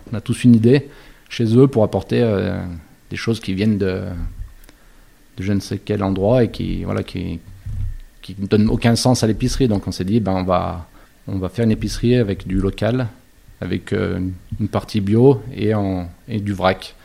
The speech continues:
Le local pour, euh, les ch-, les, les circuits courts, le bio, ben, pour, euh,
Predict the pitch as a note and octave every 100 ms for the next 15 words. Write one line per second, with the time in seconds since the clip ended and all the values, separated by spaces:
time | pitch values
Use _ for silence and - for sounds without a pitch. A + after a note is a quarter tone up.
0 | - - G#2+ G#2+ A2 A#2 A2 G2+ G2 F#2+
1 | F#2+ G2 - - G#2+ G2+ G2 F#2+ F#2 G2
2 | - - G#2+ - B2+ C#3 - - - -
3 | - - A2 G#2 A2+ G#2+ F2+ - G2 F#2